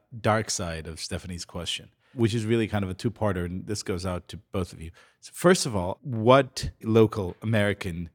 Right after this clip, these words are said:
food stuff are you guys obsessed with as a sort of guilty pleasure that people would be surprised? And then the second part of this question, what trend in cooking, restaurant, culinary world do you absolutely despise?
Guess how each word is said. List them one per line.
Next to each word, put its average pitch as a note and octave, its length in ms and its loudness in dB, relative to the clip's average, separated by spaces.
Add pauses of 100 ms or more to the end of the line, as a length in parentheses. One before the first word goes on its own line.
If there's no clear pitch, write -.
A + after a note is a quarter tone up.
(100)
food A2+ 360 -2
stuff - 500 -8
are A2+ 100 -4
you G2+ 180 2
guys F2+ 640 -2 (100)
obsessed G2+ 420 -4
with F2+ 140 -4
as E2+ 120 -6
a F2+ 60 -8
sort F2+ 220 -2
of F2+ 100 -4
guilty F#2+ 240 -4
pleasure F#2 380 -4
that E2 160 -12
people F#2+ 280 -6
would F2 140 -4
be F2 280 -6
surprised? B2 580 4
And G#2+ 100 -2
then G#2 80 0
the G#2+ 60 -2
second E3+ 260 0
part B2 180 4
of F#2 80 0
this F2 120 -8
question, F#2 420 -6 (420)
what D3+ 300 4
trend F2+ 540 -2 (100)
in F2+ 220 -6
cooking, F2+ 600 -8
restaurant, F2 920 -6
culinary F2 500 -4
world E2 400 -6 (360)
do A#2 80 -2
you A2+ 120 -2
absolutely B2 600 0
despise? - 880 -6